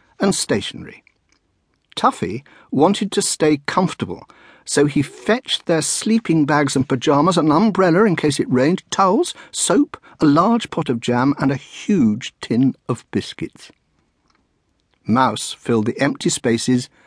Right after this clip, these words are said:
with his hats. "And now," said Smarty, doing up the straps,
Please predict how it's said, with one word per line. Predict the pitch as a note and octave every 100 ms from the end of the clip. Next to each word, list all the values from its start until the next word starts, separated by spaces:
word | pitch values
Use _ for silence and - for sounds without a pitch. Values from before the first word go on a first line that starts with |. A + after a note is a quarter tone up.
| _ _ _ -
with | C3
his | A2+ - -
hats. | - - - - _ _ _ _ _ _ _ _ _ _ _ _ _ -
"And | D#3+
now," | F#3 B3+ C#4+ _ -
said | - -
Smarty, | A#2 G#2 A2+ C#3
doing | A#2 A#2
up | A#2+ -
the |
straps, | - C3 C#3 -